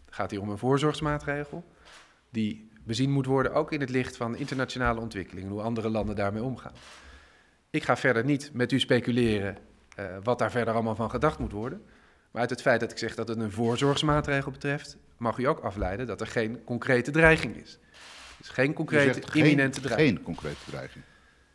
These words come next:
Speaker 2: Geen?
Speaker 1: Er is geen concrete dreiging, geen acute imminente dreiging. Het gaat om een voorzorgsmaatregel. En die wordt genomen op advies van Defensie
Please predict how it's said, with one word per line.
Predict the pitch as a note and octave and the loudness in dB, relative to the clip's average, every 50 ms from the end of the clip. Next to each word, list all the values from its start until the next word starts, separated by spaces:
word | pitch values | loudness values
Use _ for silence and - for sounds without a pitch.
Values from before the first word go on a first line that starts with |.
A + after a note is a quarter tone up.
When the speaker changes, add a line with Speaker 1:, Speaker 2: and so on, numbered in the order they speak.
| _ _ _ _ _ _ _ _ _ _ _ _ | _ _ _ _ _ _ _ _ _ _ _ _
Speaker 2:
Geen? | _ - - B2 G2 C#2+ | _ -4 0 0 0 0
Speaker 1:
Er | G#2+ G#2 | 0 -2
is | - A2+ - - - - | -2 -6 -10 -10 -16 -18
geen | - - - A#2+ A2+ B2+ D3+ | -16 -2 0 0 0 0 0
concrete | - - G#2+ F#2+ - A#2+ A2 A2+ A2+ C#3+ | -4 -6 -6 -4 0 2 2 2 2 0
dreiging, | C#3+ D3+ C#3+ C3 B2 A#2 A#2 - D#3 F3+ G3+ - - - - - | 2 4 4 6 4 4 0 -2 -6 -8 -8 -12 -18 -20 -20 -20
geen | _ - - G#2+ A#2 C#3+ D#3+ - - - - | _ -10 -6 -4 -4 -4 -4 -8 -14 -20 -6
acute | - C3 B2+ - - E3 D#3+ D#3 C#3+ | -4 -4 -4 0 -2 -2 -2 -2 -4
imminente | - D3 D3 C#3+ C#3+ C#3 C#3 C3 C3 C#3 | -2 0 0 2 2 2 2 0 0 -4
dreiging. | C3 B2+ A#2 A2+ A2+ A2+ - D#3+ E3 | 0 4 4 4 4 2 -2 -8 -12
Het | - - | -8 -6
gaat | - A2+ - | -6 -6 -4
om | C3+ D3 | -6 -6
een | D#3 D#3+ E3 - | -6 -8 -12 -18
voorzorgsmaatregel. | C3 - - C#3+ C3+ A#2 G#2 A2 G2 - - G#2+ G2+ G2+ G2 A2 G#2+ A2+ A2+ - G3+ G#3+ - - - - - - _ _ | -14 -2 0 2 2 2 2 -2 -4 -4 -6 -6 -6 -6 -6 -6 -8 -8 -8 -10 -14 -16 -16 -20 -20 -20 -20 -20 _ _
En | - A#2 | -6 -2
die | C#3 F3 | 0 2
wordt | D#3+ D#3+ D3+ D#3 | 2 2 0 0
genomen | - C3 B2+ C3 C3 C3 C3+ C#3 C#3 C#3 - - - _ _ _ _ | -2 0 2 2 2 0 0 -4 -8 -10 -16 -20 -20 _ _ _ _
op | _ A2 - | _ -12 -10
advies | - A2 - - - E3 D#3 - - - - - - - - | -8 -10 -8 0 2 2 2 2 0 -4 -8 -16 -20 -20 -20
van | _ - - G2+ | _ -6 -6 -4
Defensie | G2+ A2 - D3 D3 D3 C#3 C#3 C#3+ C#3+ | -4 -2 -2 0 -2 0 -2 -4 -6 -8